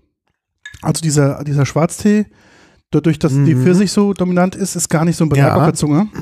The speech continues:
Speaker 2: Ja.
Speaker 1: sondern es ist wirklich, ähm, sehr angenehm auf der Zunge. Das muss man eigentlich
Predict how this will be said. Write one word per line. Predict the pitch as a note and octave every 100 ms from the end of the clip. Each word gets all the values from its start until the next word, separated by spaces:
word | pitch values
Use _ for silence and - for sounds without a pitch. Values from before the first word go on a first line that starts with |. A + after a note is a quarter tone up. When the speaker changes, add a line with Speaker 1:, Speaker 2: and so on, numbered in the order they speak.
| - _ - F#3 G2+ -
Speaker 2:
Ja. | G2+ F#2+ C3 F3
Speaker 1:
sondern | - D3+ D3+ D3+
es | D3
ist | D#3 D3
wirklich, | D#3+ D#3+ D#3 D#3 -
ähm, | C#3+ C#3 C#3+ C#3+ - _ _ _ _ _ _ _ _ _ _ - -
sehr | C#3 C3+ C#3+
angenehm | C#3+ C3+ B2+
auf | A#2+
der | B2
Zunge. | - B2+ B2+
Das | C3 -
muss | D3 C#3
man | C#3
eigentlich | C#3 - -